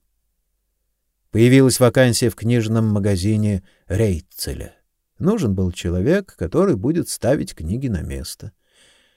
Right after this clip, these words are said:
Ханс Кристиан сидел за письменным столом в своей комнатушке, в тишине, и думал, куда жизнь захочет бросить его на этот раз.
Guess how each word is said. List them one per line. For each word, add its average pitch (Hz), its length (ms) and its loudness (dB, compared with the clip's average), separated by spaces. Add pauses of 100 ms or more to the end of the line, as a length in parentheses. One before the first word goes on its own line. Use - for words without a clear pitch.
(280)
Ханс - 280 -4
Кристиан 101 520 0
сидел 98 340 -2
за 95 120 0
письменным 87 480 -4
столом 85 380 -6
в - 60 -10
своей 80 240 -6
комнатушке, - 800 -18 (360)
в - 100 -20
тишине, - 480 -10 (640)
и 101 80 -4
думал, 107 440 2 (120)
куда 110 420 -2
жизнь 123 440 -4
захочет 95 520 -6
бросить 87 460 -6
его 71 180 -8
на 73 140 -8
этот - 380 -10
раз. - 440 -20